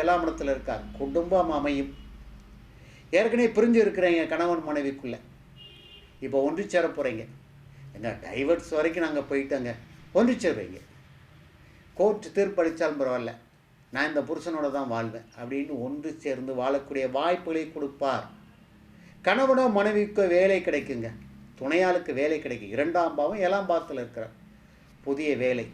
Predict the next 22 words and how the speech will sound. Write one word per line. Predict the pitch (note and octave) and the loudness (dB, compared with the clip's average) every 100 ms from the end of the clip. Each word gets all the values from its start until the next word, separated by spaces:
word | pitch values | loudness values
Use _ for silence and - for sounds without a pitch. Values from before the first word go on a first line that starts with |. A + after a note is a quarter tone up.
| - - | -18 -18
அவங்களுக்கு | - C3 C3+ D3 | -10 -4 -2 2
முயற்சி | G3+ G3+ | 0 0
செய்யுங்க, | F3 E3+ F3+ F3 | -6 -4 0 0
அரசாங்க | E3+ E3+ F3 E3 | 0 -2 -2 0
வேலையோ | D3 C#3+ F#3 G3+ | 0 0 -2 -2
தனியார் | D#3 D#3+ D#3+ D3+ | 0 2 2 0
உத்தியோகமோ | D3 C#3+ C#3+ D#3 | -4 -4 -4 -6
கிடைத்து | - B2+ A#2+ F#3+ G#3 - - - - | -2 -2 -2 -2 -2 -4 -20 -20 -10
பொருளாதாரம் | A#2+ C3+ C#3 C#3 C3+ C#3 D#3+ F#3+ - | -4 2 4 6 4 2 0 -6 -10
குடும்பத்தில் | C#3+ C#3+ C#3 - D3 C#3+ - - | -6 -2 -2 -2 -6 -6 -10 -12
மேம்பட்ட | B2+ E3 F#3+ G3 - G3 | -6 -6 -6 -8 -2 -4
பொருளாதாரமாக | - C3+ C3+ B2+ A#2+ A#2+ A#2 | -2 -2 0 0 -4 -6 -8
இருக்கும். | A#2+ - - - - - - - - | -12 -14 -20 -20 -20 -20 -20 -20 -14
இந்த | C#3 C#3 | -2 0
குருபெயர்ச்சி | D3 A#3 C4 B3 B3+ - A3+ | 4 6 8 6 4 2 4
அற்புதமான | F3+ - - G#3+ A3 A3 G#3+ | 4 2 2 4 4 4 2
குருபெயர்ச்சிங்க. | F3+ E3+ E3 D3+ C#3+ C3+ A#2+ | 2 2 2 0 -4 -4 -2
விருச்சிக | C3+ D#3+ F#3+ F3 | -2 -2 2 2
ராசிக்கு | D#3+ - E3 E3 D#3 | 2 0 -6 -6 -4
நம்பர் | C3 - F#3 | -4 2 4
ஒன் | F3+ F3 | 4 2
குருபெயர்ச்சி. | C#3+ A#2 G2+ - | -4 -4 -8 -12